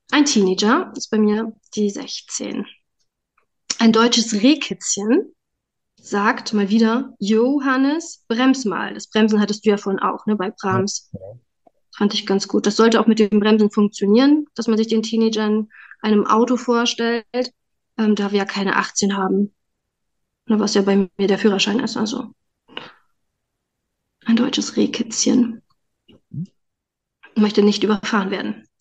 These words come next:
Speaker 1: Und die siebzehn, da weiß ich jetzt aber wirklich nicht, wie man's ausspricht.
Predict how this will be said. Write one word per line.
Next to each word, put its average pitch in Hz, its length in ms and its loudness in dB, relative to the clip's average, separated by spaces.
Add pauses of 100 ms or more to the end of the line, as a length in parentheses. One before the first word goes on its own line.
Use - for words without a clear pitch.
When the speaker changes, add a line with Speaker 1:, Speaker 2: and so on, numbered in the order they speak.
(840)
Speaker 1:
Und 247 200 4
die 226 80 6
siebzehn, 302 600 2 (1200)
da 214 220 2
weiß 214 160 2
ich 202 120 2
jetzt 190 160 0
aber 196 160 0
wirklich 208 220 -2
nicht, 196 140 0
wie 214 80 -6
man's 196 180 -4
ausspricht. - 680 -4